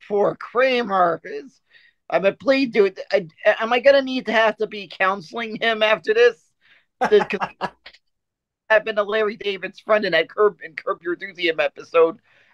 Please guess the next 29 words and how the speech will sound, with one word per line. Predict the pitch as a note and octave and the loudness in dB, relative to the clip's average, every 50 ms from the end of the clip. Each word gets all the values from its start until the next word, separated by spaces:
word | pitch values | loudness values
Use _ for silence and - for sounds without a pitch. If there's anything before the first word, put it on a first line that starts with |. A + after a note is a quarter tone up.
| - | -4
I | - - | -2 2
don't | - E4 D4 | 2 4 6
wanna | C4+ B3 A3 G#3 | 6 6 6 4
see | - - C4 D4 D4+ | 2 2 -2 0 0
that. | G#3 G#3 F3+ E3+ E3+ F3+ F3+ F#3 D#3+ _ _ _ E3 E3+ _ _ _ _ _ _ - | 2 4 4 4 4 2 2 -2 -10 _ _ _ -20 -20 _ _ _ _ _ _ -8
And | G3 G3 G3+ G#3 G3+ | -6 -4 -4 -4 -4
I'm | - G#3+ A3 - G3 | -2 -2 -2 0 2
also | G#3+ G#3 G#3 - A3+ A3+ E4 | 2 2 2 0 -2 -4 -4
thinking, | A3+ A3+ A3+ G#3+ G#3+ G#3+ | 0 -2 0 0 0 0
"Oh | G#3+ A3+ A3+ F#3 | 2 2 2 2
my | F#3+ F3 E3+ D#3+ D3+ | 0 -2 -4 -6 -6
God, | B2 A2+ - G#3+ A3+ G#3+ F3 E3+ E3 D#3+ | -6 -4 0 4 4 6 6 6 6 4
I, | D#3 D#3+ D#3 - _ _ _ _ _ _ _ _ _ | 4 2 0 -2 _ _ _ _ _ _ _ _ _
I | - - A3 G#3 | -6 -6 -4 -4
can | G#3+ A#3+ | -2 -4
only | A3+ A3 G#3+ F#3+ | -4 -4 -2 -4
imagine | F3 E3+ F3+ F#3+ G3+ G3+ F#3+ F3+ F#3 | -4 0 2 4 4 4 2 0 -8
how | F#3+ A3+ F#3 F#3 F#3 | -4 0 0 0 0
livid, | E3 E3+ G3+ G3 G3 F3 F#3 F#3+ E3+ | 0 0 0 0 0 0 -4 -2 0
uh, | E3+ E3+ E3 E3 E3 E3 E3 D#3+ | 2 2 4 4 4 2 2 -2
d-, | C#3 B2+ D#3 E3 E3 F3 D#3+ | -6 -8 -8 -8 -8 -8 -10
Joe | F#3 - G3 G3+ F#3+ | -8 -4 -4 -4 -4
Beningo | E3+ F#3+ F#3 G3+ A3 G#3+ G#3 F#3+ | -4 -4 -4 -4 -2 0 -2 -2
is | F3+ E3+ | -2 -6
gonna | C3 F3+ E3 D#3 | -10 -8 -8 -8
be | C3 E3 E3 F3 | -8 -2 2 2
after | F3 F3 D#3+ E3 E3 | 2 2 2 -4 -2
this | G3 G#3 F#3 - | -2 -2 -2 -4
one." | D3 C#3 D3 D3+ D3 D3+ D#3 D#3 | -14 -16 -14 -14 -14 -14 -20 -20